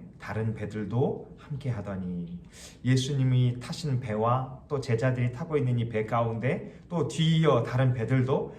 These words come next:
함께 오더라는 거예요. 삼십칠 절.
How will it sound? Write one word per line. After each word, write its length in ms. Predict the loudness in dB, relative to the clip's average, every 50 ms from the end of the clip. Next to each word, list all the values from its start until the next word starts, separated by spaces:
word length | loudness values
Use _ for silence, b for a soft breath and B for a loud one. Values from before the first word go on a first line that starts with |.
| B B
함께 580 | -6 -4 -4 -2 -2 0 2 2 2 2 0 -2
오더라는 500 | 0 2 2 4 4 4 6 6 4 4 2
거예요. 420 | 0 -2 -4 -6 -8 -8 -10 -12 -14 -18 -20 -20 -20 -20 -20 -20 -20 -20 B B B B B B B B B B B B B B B B
삼십칠 480 | -4 -2 -2 -2 -2 -4 -4 -4 -2
절. 360 | 0 0 0 0 0 -4 -8